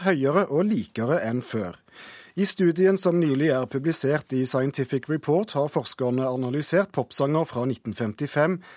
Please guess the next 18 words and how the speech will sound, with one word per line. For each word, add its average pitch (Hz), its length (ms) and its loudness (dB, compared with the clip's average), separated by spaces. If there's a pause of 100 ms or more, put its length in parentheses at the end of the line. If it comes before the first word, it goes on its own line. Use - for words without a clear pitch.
(120)
til 202 140 0
to 147 180 -4
tusen 127 380 -2
og 156 100 -2
ti, 160 360 -2 (500)
og 226 100 2
altså 165 420 2
funnet 165 280 0
ut 214 260 0
at 127 240 -2
dagens 113 400 0
sanger 143 480 0
i 143 100 -4
større 135 380 0
grad 156 260 2
har 147 140 0
lik 160 320 -2
akkordsammensetning 135 1200 -2